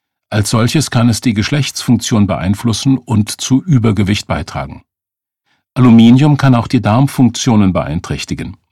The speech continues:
Es kann die Zusammensetzung der Bakterien im Verdauungstrakt,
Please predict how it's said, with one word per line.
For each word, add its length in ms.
Es 140
kann 160
die 120
Zusammensetzung 840
der 100
Bakterien 680
im 100
Verdauungstrakt, 960